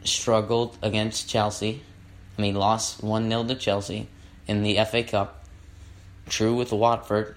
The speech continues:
a relegation battling team, and drew nil nil with Brighton, another bottom half team. So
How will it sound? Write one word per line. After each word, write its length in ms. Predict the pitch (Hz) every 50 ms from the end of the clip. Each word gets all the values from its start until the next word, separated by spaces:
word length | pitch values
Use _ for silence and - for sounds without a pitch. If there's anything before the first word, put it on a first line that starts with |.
| - - -
a 240 | 104 104 101 101
relegation 760 | 98 104 110 107 110 104 107 107 107 107 - 113 107 107 107 - - - - - - - - - - - - - - - - - - - - - - - -
battling 640 | - 104 - 110 101 107 104 110 110 110 113 117 113
team, 400 | - - 107 101 101 107 127 - - - - - - - - - - - - - - - - - - - - -
and 520 | - 107 113 113 113 110 113 113 110 - - - - - - - - - - - - - - - 92 - - - - - - -
drew 240 | - - 120 123 120
nil 220 | 117 117 117 113 110
nil 260 | 110 113 110 107 107
with 140 | 101 - -
Brighton, 400 | 120 123 135 - - - - -
another 540 | - 101 101 101 98 107 110 110 107 110 107
bottom 540 | 101 - - - 110 104 107 107 104 104 101
half 280 | 113 110 104 101 101 -
team. 300 | - 131 120 104 95 -
So 260 | - 104 107 104